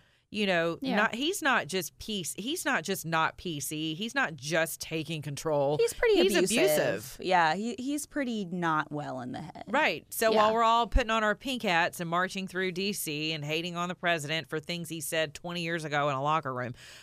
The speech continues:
Speaker 1: about chicks, it's like, really? You guys really want that in the bedroom? Like, you wanna get your butts kicked in the bedroom, and you don't want anyone to know that while you're out doing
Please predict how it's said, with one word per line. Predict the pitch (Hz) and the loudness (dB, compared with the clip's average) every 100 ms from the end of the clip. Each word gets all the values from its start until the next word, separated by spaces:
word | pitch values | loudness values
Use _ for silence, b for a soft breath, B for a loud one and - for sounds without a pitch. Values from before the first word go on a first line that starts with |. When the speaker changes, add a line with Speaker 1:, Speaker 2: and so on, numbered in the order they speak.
| B | B
Speaker 1:
about | 160 165 131 | 0 2 2
chicks, | - 240 175 143 - | 0 0 0 0 -4
it's | 165 | -2
like, | 180 175 165 - - b b b _ | 2 2 2 -2 -14 b b b _
really? | 139 190 269 359 359 | -2 0 2 2 0
You | 156 208 | -2 -2
guys | 247 247 208 | 2 2 0
really | 185 294 | -2 0
want | 226 220 196 143 | 2 2 0 0
that | 180 208 220 | 2 2 2
in | 160 | -2
the | 156 | -4
bedroom? | 147 165 151 131 120 | -2 -2 -2 -6 -6
Like, | 123 143 190 | -6 -6 -6
you | |
wanna | 214 226 | -6 -4
get | 196 180 | -4 -4
your | 156 | -4
butts | 147 170 - | 0 -2 -2
kicked | - 165 151 | -6 -6 -4
in | 156 | -6
the | 139 | -6
bedroom, | 127 165 170 160 151 139 | -4 0 0 0 -4 -4
and | 147 | -4
you | |
don't | 160 156 | -2 -2
want | 143 - | -4 -4
anyone | 175 190 185 180 | -4 -4 -2 -2
to | 151 | -2
know | 139 143 165 175 | -4 0 2 2
that | 151 127 - - - - | 0 0 -4 -4 -8 -2
while | 156 156 | 2 2
you're | 151 - | 2 2
out | 160 156 151 | 2 2 0
doing | 156 147 143 | -4 -4 -6